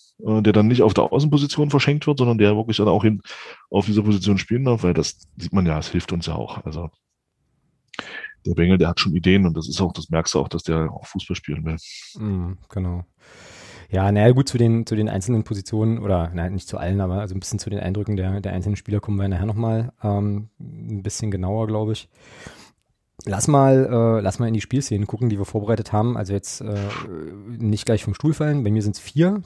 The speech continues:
Speaker 2: die wir uns angucken, äh,
Speaker 1: Alles gut.
Speaker 2: könnten. Ähm,
Speaker 1: Gerne.
Speaker 2: so, äh, ja, ging jetzt erstmal auch so an die Leute da draußen. Nicht, dass die jetzt denken, wir machen jetzt hier zwanzig Szenen und das ist dann irgendwie
Speaker 1: Nein.
Speaker 2: Kann man, kann man erstmal eine halbe Stunde skippen.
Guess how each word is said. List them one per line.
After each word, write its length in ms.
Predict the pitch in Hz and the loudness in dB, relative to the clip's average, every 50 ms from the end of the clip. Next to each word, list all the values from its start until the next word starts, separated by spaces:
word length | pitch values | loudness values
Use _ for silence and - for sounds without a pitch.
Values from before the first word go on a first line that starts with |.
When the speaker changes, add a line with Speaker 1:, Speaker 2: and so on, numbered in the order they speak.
| _ | _
Speaker 2:
die 100 | - 135 | -4 -4
wir 60 | 131 139 | -2 -4
uns 140 | 139 - | -4 -4
angucken, 500 | - 139 143 - - - 151 151 147 151 - | -6 -6 -6 -6 -6 -6 -4 -4 -4 -6 -4
äh, 60 | - | -4
Speaker 1:
Alles 480 | 127 123 123 123 123 85 78 87 127 143 | -2 -2 -2 0 0 0 2 2 2 2
gut. 160 | - 120 113 - - - | 2 0 0 -2 -8 -2
Speaker 2:
könnten. 360 | - 135 131 143 147 147 147 139 - - | 2 2 2 4 2 0 -2 -6 -10 -8
Ähm, 480 | - 113 110 107 107 110 110 110 113 - _ _ _ _ _ _ _ | -4 0 0 2 2 2 0 -2 -4 -8 _ _ _ _ _ _ _
Speaker 1:
Gerne. 280 | - 98 82 107 113 95 78 - - - - | 0 0 2 2 2 0 -2 -6 -16 -20 -18
Speaker 2:
so, 400 | - - 113 113 117 120 123 113 95 - - 196 | -10 -6 -4 -2 -2 -2 -4 -6 -8 -12 -16 -12
äh, 260 | 135 104 95 95 90 85 | -10 -8 -8 -8 -6 0
ja, 120 | 90 87 | 0 0
ging 140 | 95 95 104 | 2 2 2
jetzt 120 | 104 98 - | 0 0 -2
erstmal 360 | 101 - 107 101 95 101 - | -4 -2 -2 0 0 -2 -2
auch 160 | - - - | -6 -12 -10
so 100 | - 107 | -8 -6
an 100 | 98 95 | -4 -2
die 60 | 90 | -2
Leute 220 | 92 98 - - 101 | -2 -2 -2 0 0
da 100 | 98 92 | 0 0
draußen. 300 | 87 82 98 98 104 101 | 0 -2 -2 -2 -2 -2
Nicht, 140 | 92 - - | -4 -4 -6
dass 80 | 101 | -8
die 80 | - - | -6 -6
jetzt 140 | 95 - - | -8 -6 -6
denken, 180 | 98 98 110 | -6 -4 -4
wir 80 | 104 95 | -2 -2
machen 160 | 95 85 - | -2 -2 -2
jetzt 120 | 101 95 - | -4 -4 -4
hier 80 | 107 | -6
zwanzig 280 | - - 98 90 92 - | -4 -2 -4 -4 -4 -6
Szenen 320 | - - 98 104 117 107 | -4 -2 -2 -2 -2 -2
und 120 | 98 98 101 | -4 -6 -8
das 120 | 92 - | -10 -10
ist 140 | - - - | -10 -10 -10
dann 80 | 101 | -8
irgendwie 340 | - 104 98 90 95 95 90 85 - | -6 -6 -6 -6 -4 -6 -6 -6 0
Speaker 1:
Nein. 600 | 98 95 - - - - - - 107 110 98 82 | 2 2 4 4 4 4 4 6 6 6 6 8
Speaker 2:
Kann 80 | - 120 | 6 6
man, 80 | 120 - | 4 2
kann 200 | 135 123 - 117 | 0 4 6 6
man 100 | 123 123 | 6 6
erstmal 240 | 110 117 - 135 117 | 4 4 6 6 6
eine 180 | 113 120 110 101 | 6 6 6 6
halbe 140 | 120 123 127 | 8 8 6
Stunde 220 | - - 127 120 | 6 4 2 2
skippen. 300 | - - - 147 139 135 | 4 2 2 2 2 0